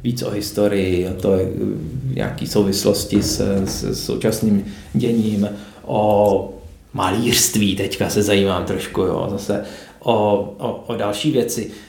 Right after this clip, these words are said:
Eh, takže mi přišlo to hraní her takový jako trošku mrhání časem, protože m-,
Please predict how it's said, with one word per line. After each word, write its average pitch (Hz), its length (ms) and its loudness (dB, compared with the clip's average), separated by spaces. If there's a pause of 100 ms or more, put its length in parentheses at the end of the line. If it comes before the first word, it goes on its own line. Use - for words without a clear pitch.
Eh, 123 240 0
takže 131 240 0
mi 165 140 2
přišlo 165 380 0
to 170 140 2
hraní 151 340 4
her 160 160 2
takový 151 360 2
jako 156 240 2
trošku 165 600 0
mrhání 147 460 2
časem, 156 300 0
protože 151 320 0
m-, 156 160 0